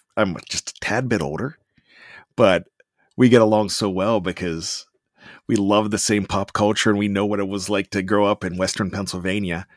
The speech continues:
in the nineteen eighties. And so, Merry Christmas to Tony as well.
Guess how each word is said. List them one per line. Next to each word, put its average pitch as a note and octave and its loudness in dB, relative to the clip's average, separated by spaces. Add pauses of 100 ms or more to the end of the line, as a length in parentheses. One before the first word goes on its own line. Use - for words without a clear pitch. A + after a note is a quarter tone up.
(840)
in A2+ 4
the G#2+ 2
nineteen G#2 0
eighties. G2+ -8 (840)
And F#2 -6 (460)
so, E2+ -6
Merry G#2+ 0
Christmas G2+ -6
to E2+ -6 (1300)
Tony E2+ -2
as - -10
well. D#2+ -2